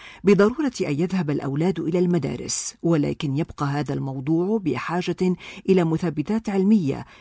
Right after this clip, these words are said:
لكي تكون لدينا الجرأة في الدعوة إلى إكمال أو اتخاذ إجراءات إضافية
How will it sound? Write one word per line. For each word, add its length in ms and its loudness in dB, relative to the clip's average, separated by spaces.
لكي 320 2
تكون 380 -2
لدينا 420 0
الجرأة 500 0
في 160 -4
الدعوة 460 -2
إلى 340 -2
إكمال 500 -2
أو 120 -4
اتخاذ 580 -6
إجراءات 520 -4
إضافية 720 0